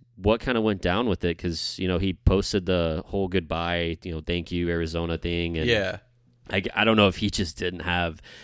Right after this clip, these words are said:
Speaker 1: uh, the interest that he thought he would, you know, get from all the other teams.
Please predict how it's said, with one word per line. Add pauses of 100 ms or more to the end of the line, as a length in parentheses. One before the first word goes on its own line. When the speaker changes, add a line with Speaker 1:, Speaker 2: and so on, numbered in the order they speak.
(200)
Speaker 1:
uh, (120)
the
interest (120)
that
he
thought
he
would, (200)
you
know,
get
from
all
the
other
teams.